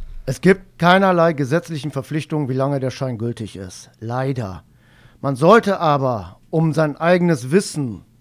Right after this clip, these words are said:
aufzufrischen, regelmäßig zu einem Erste-Hilfe-Lehrgang oder Fortbildung hingehen. Viele Firmen machen das so, die bieten ihren Mitarbeitern alle zwei Jahre einen Fortbildungskurs an,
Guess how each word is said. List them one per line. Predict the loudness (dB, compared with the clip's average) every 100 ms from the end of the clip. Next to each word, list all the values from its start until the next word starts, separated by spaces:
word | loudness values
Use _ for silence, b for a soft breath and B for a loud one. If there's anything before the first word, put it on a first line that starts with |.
| _ _ _ 0
aufzufrischen, | 2 2 -2 -10 -6 -6 -6 -4
regelmäßig | 2 4 6 4 2 0 -2 -4 -6 -14 _
zu | -6 -4
einem | -2 -2 -4 -10 _ _ -6
Erste-Hilfe-Lehrgang | -6 -4 -2 -2 -2 -2 0 0 0 -4 -6
oder | -8 -10
Fortbildung | -4 -4 -4 -4 -4 -4
hingehen. | -4 -2 -4 -6 -10 -16 b b b b b b _
Viele | 4 6 6
Firmen | 6 4 4
machen | 4 2 2
das | 0 2
so, | 2 2
die | 2 -4 -2 0 0 -2 -4
bieten | -2 -2 -4
ihren | 0 0 2
Mitarbeitern | 0 -2 -2 0 0 0 -6 -4
alle | 0 2 0
zwei | -2 -4 -2
Jahre | 2 4 4 2 -2 b b b b b b -4
einen | 0 2 2 2
Fortbildungskurs | 4 4 4 0 0 -4 -10 -10 -10 -12 -8
an, | -6 -6